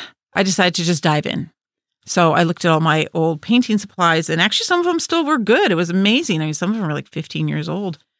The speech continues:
Then I started working on it. But I have found that I have this heightened anxiety around doing this work 'cause I have these ideas of things that I want to do. I don't know how I'll get there. And I guess I learned in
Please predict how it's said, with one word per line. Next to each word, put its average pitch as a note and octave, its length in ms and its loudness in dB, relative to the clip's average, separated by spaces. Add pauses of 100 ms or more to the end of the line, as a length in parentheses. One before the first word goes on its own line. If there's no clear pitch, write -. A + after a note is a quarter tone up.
(240)
Then E3 280 -4
I D#3+ 80 -2
started D3+ 560 -6
working A3+ 360 -4
on D#3 180 0
it. D3+ 180 -6 (540)
But D#3+ 360 0
I E3+ 180 0
have E3+ 160 2
found F3+ 420 0
that - 200 -4
I E3 240 0
have F3 440 -2
this D#3 180 -4
heightened A3 680 -2
anxiety D#3 920 -2 (340)
around D3 720 -2 (220)
doing D3+ 240 -2
this C#3+ 180 -6
work D#3+ 180 -6
'cause - 120 -10
I D#3 60 -4
have D3+ 260 -6
these G3 180 -2
ideas G3+ 380 0
of D#3+ 80 -14
things E3+ 220 -4
that F#3 80 -8
I G3+ 60 -2
want G3+ 200 0
to G#3 60 -2
do. G3+ 300 -2 (360)
I D3+ 160 0
don't D3+ 400 -4
know G3 220 2
how G3+ 220 0
I'll G3 140 0
get G#3 240 -6
there. A3 220 -4 (300)
And D3+ 240 0
I D#3 120 -2
guess E3 320 -4
I D#3+ 60 -2
learned D#3 320 -4
in D3+ 100 -6